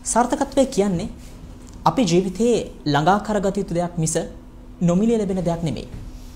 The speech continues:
දහස් ගණනක ගමනක්වත් සාර්ථක කරගන්නට තබන පළවෙනි අඩිය තමයි අමාරුම අඩිය. ඒ අඩිය විවිධාකාරයේ බාධක මැද්දේ,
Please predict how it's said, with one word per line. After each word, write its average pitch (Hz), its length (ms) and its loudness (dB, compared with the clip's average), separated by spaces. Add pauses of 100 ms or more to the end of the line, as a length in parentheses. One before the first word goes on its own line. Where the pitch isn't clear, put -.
(1120)
දහස් 165 260 0 (160)
ගණනක 170 360 0 (140)
ගමනක්වත් 147 600 -2 (880)
සාර්ථක 185 480 4 (100)
කරගන්නට 196 500 -2 (680)
තබන 190 240 2 (160)
පළවෙනි 240 480 4
අඩිය 196 240 2
තමයි 160 320 -4 (400)
අමාරුම 165 340 4
අඩිය. 101 280 -6 (1400)
ඒ 214 120 8
අඩිය 214 280 6 (520)
විවිධාකාරයේ 185 540 2
බාධක 139 440 2
මැද්දේ, 160 360 0